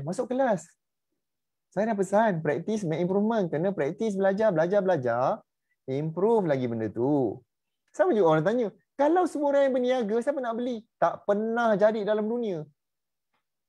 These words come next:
Tak pernahnya dalam dunia ada negara yang semua berniaga, tak ada pembeli. Eh?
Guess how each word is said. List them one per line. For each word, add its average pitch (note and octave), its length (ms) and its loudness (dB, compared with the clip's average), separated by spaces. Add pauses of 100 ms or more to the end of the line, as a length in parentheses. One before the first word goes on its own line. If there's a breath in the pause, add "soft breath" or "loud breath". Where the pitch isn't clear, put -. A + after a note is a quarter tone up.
Tak G3+ 320 2
pernahnya A#3 720 2
dalam A3 320 2
dunia A3 320 0
ada G#3+ 80 -2
negara G#3+ 320 2
yang A3 160 -2
semua A3+ 240 -6
berniaga, A3 380 -2 (100)
tak - 80 -2
ada F#3+ 80 -2
pembeli. G3+ 400 -4 (1120)
Eh? A#3 320 -2